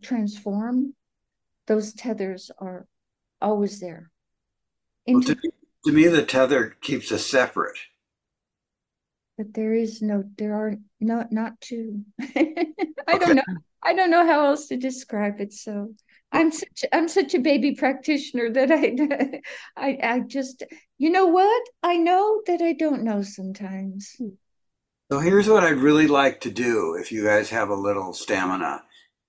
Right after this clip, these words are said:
Speaker 2: and that is to read this thing about, it's called Encounter Dialogues and Their Origins.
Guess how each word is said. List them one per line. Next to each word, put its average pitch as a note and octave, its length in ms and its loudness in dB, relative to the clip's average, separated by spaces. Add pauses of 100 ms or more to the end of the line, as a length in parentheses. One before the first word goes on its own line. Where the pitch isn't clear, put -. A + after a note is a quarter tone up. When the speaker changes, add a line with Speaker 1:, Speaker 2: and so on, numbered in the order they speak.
(100)
Speaker 2:
and G2 160 -2
that G#2 200 4
is G#2 200 2
to A#2 180 -6
read A#2+ 400 -2
this - 380 -8
thing A2+ 260 0
about, G2 500 2
it's - 140 -12
called A2+ 320 0
Encounter A#2 640 -2
Dialogues G#2 640 0
and F2+ 160 -4
Their E2+ 140 -4
Origins. F#2 840 -4